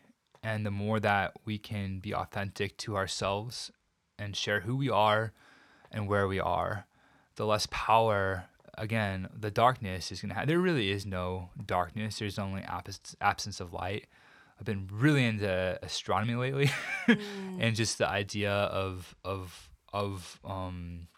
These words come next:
Speaker 1: uh, quantum physics. And if you go way, way deep into that, the, the particles like photons and the way that they interface with, with the entire universe,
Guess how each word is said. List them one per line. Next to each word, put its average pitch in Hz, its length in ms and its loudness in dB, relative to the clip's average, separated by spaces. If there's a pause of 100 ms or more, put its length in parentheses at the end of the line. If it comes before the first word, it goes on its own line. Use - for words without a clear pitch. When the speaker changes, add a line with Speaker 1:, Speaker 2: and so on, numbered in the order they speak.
(440)
Speaker 1:
uh, 92 160 -4
quantum 107 420 -4
physics. 92 580 -6 (480)
And 120 100 0
if 113 80 -2
you 139 60 -2
go 170 180 8
way, 104 500 4
way 95 260 0
deep 98 260 -4
into 92 200 -4
that, 90 560 0 (520)
the, 101 680 2 (240)
the 113 100 -4
particles 107 580 0
like 87 160 -2
photons 98 720 -2
and 92 120 -6
the 90 60 -8
way 101 200 0
that 95 220 -2 (160)
they 95 340 -4
interface 101 520 -4
with, - 340 -10
with 101 180 -8
the 98 80 -6
entire 104 340 2
universe, 98 800 0